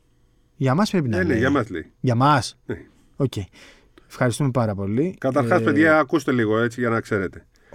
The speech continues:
Speaker 1: Όχι,
Speaker 2: Εδώ
Speaker 1: όχι.
Speaker 2: πέρα,
Speaker 1: Όχι, όχι, όχι.
Speaker 2: η συζήτηση που κάνουμε δεν είναι προγραμματισμένη. Θα πούμε
Speaker 1: Δεν έχουμε
Speaker 2: δύο-τρία
Speaker 1: τίποτα,
Speaker 2: πράγματα.
Speaker 1: μόνο σημειώσεις
Speaker 2: Ναι.
Speaker 1: έχουμε, ναι, ακριβώς.
Speaker 2: Δεν ερχόμαστε εδώ. Άμα εσείς πιστεύετε ότι θα έρθουμε εδώ και θα έχουμε,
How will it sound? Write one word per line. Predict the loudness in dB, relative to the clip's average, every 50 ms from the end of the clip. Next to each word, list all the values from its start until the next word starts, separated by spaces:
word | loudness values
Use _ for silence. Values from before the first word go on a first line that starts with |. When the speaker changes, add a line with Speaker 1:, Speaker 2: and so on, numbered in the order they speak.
| -8
Speaker 1:
Όχι, | -8 -8 -8 -8 -4 -2
Speaker 2:
Εδώ | 0 0
Speaker 1:
όχι. | 0 2
Speaker 2:
πέρα, | 4 4 6 6 4 2 0 -4 _ _
Speaker 1:
Όχι, | -8 -8 -6 -8
όχι, | -8 -6
όχι. | -6 -4
Speaker 2:
η | -4 -4
συζήτηση | -4 -4 -4 -4 -4 -6 -8
που | -10 -4
κάνουμε | 0 2 2 4 4 4 2 2 0 0 -2 -6 _ _ _ _ _ _
δεν | -2 2 2
είναι | 2 2
προγραμματισμένη. | 2 2 2 2 2 0 -2 -4 -6 -4 -4 -2 -2 -4 -4 -6 -8 -6
Θα | -6 -2
πούμε | 0 2 2
Speaker 1:
Δεν | 4 4
έχουμε | 4 4 4 4
Speaker 2:
δύο-τρία | 4 4 4
Speaker 1:
τίποτα, | 4 4 4
Speaker 2:
πράγματα. | 4 4 4
Speaker 1:
μόνο | 4 4 2
σημειώσεις | 2 2 2 2 2 0 0 -2 -2
Speaker 2:
Ναι. | -2 -2
Speaker 1:
έχουμε, | -2 -2 -4
ναι, | -4 -6 -6
ακριβώς. | -8 -8 -8 -8 -8 -8 -10 -12 -14 -20 -20 _
Speaker 2:
Δεν | 0 2 4
ερχόμαστε | 4 4 4 4 2 4 2 0 -2
εδώ. | -4 -2 -2 0
Άμα | 2 2 4 4 4 2
εσείς | 2 0 -2 -2
πιστεύετε | -2 -4 -2 2 2 2 2 2 2 0 0 0
ότι | 0 -2 -2 -4
θα | -2 -2
έρθουμε | -2 -2 -2 -2 -2 0
εδώ | 0 0 0 -2
και | -2 -2
θα | -2 -2
έχουμε, | -2 -2 -2 -2 -4 -4